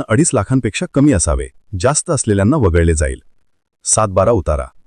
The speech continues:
जमिनीचा उतारा, दहा ते वीस एकरांपेक्षा जास्त जमीन असलेल्यांना, म्हणजे श्रीमंतांना लाभ नाही, कमी जमीन असलेल्यांना प्राधान्य. ओळखपत्र,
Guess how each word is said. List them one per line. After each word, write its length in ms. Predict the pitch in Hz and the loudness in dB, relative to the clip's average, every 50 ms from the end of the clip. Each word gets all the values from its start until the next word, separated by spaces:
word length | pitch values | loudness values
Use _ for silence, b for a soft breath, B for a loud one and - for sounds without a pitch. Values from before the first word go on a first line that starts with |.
| - - 90 | -12 -6 0
जमिनीचा 440 | 85 98 98 113 120 120 - 120 | 2 4 4 4 4 2 2 0
उतारा, 340 | 104 85 - - 76 62 60 - - - _ _ _ _ - | 0 0 0 -2 -4 -4 -6 -10 -16 -20 _ _ _ _ -6
दहा 260 | 87 92 87 107 147 - | -2 0 0 0 0 0
ते 60 | 175 | 0
वीस 200 | 147 135 143 - | 0 0 0 0
एकरांपेक्षा 500 | 127 - - 123 131 120 110 101 - - 147 95 | -2 0 0 0 0 0 -2 -2 -2 -2 -2 0
जास्त 280 | 101 107 117 - - 147 | 0 -2 -2 -2 -2 0
जमीन 260 | 113 110 110 113 104 | 2 2 2 2 2
असलेल्यांना, 500 | 85 - - 90 85 80 78 78 107 151 - - _ _ - - | 0 0 0 0 0 0 0 -2 -2 -4 -8 -14 _ _ -8 -2
म्हणजे 240 | 98 95 107 123 156 | 2 2 2 2 2
श्रीमंतांना 600 | - - 110 101 107 117 123 117 123 120 135 156 | 0 0 2 2 2 2 2 2 0 0 0 0
लाभ 280 | 143 101 87 90 87 82 | 0 0 0 0 0 0
नाही, 300 | 85 73 69 67 104 143 _ _ _ _ _ - | 0 0 0 0 -2 -2 _ _ _ _ _ 0
कमी 200 | 117 117 151 180 | 2 4 4 4
जमीन 280 | 160 165 160 165 156 123 | 4 2 2 2 2 0
असलेल्यांना 440 | - - 110 104 98 92 92 120 | 0 0 0 0 2 2 0 0
प्राधान्य. 500 | 131 - 98 82 73 76 80 78 69 65 - - _ _ _ _ _ _ _ _ _ _ _ _ _ _ - | 0 0 -2 0 2 2 2 2 0 -2 -6 -12 _ _ _ _ _ _ _ _ _ _ _ _ _ _ 0
ओळखपत्र, 520 | 101 104 113 143 - - 98 85 - - | 2 2 2 2 0 -2 -4 -4 -4 -6